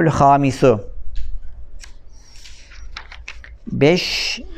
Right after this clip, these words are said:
nevi var demiştik. Geçen harf-, geçen haftaki derste fiil muzari nasbeden harfleri okumuştuk. Dördüncü nevi. Şimdi,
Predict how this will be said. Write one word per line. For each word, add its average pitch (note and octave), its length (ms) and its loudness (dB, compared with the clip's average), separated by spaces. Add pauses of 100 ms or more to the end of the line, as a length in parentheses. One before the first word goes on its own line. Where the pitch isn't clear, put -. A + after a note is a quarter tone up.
(140)
nevi C3 720 6
var A2+ 260 6
demiştik. A2 760 0 (1120)
Geçen D3 340 4
harf-, C#3 420 4 (540)
geçen B2+ 260 6
haftaki C3 460 4
derste C3 640 4 (760)
fiil D3 380 6
muzari C#3+ 640 6
nasbeden D3 540 6
harfleri C#3 580 4
okumuştuk. - 880 2 (840)
Dördüncü A#2 440 6
nevi. B2+ 480 4 (640)
Şimdi, F3 600 2